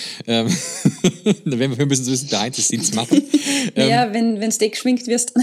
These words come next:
Speaker 2: <laughs> dann brauchst du keinen Filter.
Speaker 1: Haha. Ähm, die Anna hat noch, äh,
Speaker 2: Nee.
Speaker 1: ein paar Fragen für euch beide vorbereitet. Äh, wir haben eine neue Kategorie bei uns im Edufunk in der Staffel drei, nennt sich Fragenfunk. Ähm, seid ihr seelisch bereit dafür, jetzt spontan Fragen zu beantworten?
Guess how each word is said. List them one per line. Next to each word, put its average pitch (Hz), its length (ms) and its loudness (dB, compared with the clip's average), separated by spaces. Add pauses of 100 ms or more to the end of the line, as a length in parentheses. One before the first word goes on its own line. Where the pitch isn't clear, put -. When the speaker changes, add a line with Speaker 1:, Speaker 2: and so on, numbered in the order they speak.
Speaker 2:
<laughs> - 140 -10
dann 240 160 0
brauchst 214 220 0
du - 40 -12
keinen 254 120 2
Filter. 254 460 -2 (380)
Speaker 1:
Haha. 113 380 0 (260)
Ähm, 117 300 0
die 127 200 -4
Anna 190 380 0
hat - 100 -2 (100)
noch, 156 260 0
äh, 131 60 0
Speaker 2:
Nee. - 120 2
Speaker 1:
ein - 80 -6
paar 120 120 -6
Fragen 123 540 -4
für - 220 -6
euch 101 160 -6
beide 98 240 -2
vorbereitet. 92 800 -4 (300)
Äh, 113 180 0
wir 117 140 0
haben 151 260 -4
eine 123 160 -2
neue 131 160 -2
Kategorie 127 380 -2
bei 113 80 -4
uns 107 120 -6
im 101 60 -6
Edufunk 113 300 -4
in 107 80 -2
der 104 80 -2
Staffel 104 280 -6
drei, 98 280 -4
nennt 110 180 -4
sich - 160 -6
Fragenfunk. 120 720 -6 (400)
Ähm, 113 460 -2 (120)
seid 127 400 -2
ihr 156 180 0
seelisch 156 380 -2
bereit 123 300 -2
dafür, 104 280 -4
jetzt 104 240 -2
spontan 139 600 -6
Fragen 117 340 -6
zu 90 140 -10
beantworten? 90 480 -12